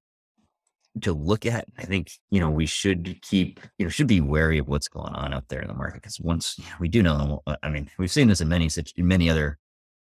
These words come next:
places. When, when sales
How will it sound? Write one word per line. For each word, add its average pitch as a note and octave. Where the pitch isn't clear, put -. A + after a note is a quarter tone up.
places. C#2+
When, G2+
when F#2+
sales F#2+